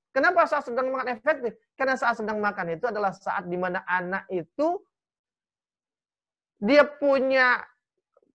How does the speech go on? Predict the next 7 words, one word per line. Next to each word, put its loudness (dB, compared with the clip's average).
dia 4
harus, 4
harus 2
menahan 2
dorongan 6
untuk 0
makannya. -2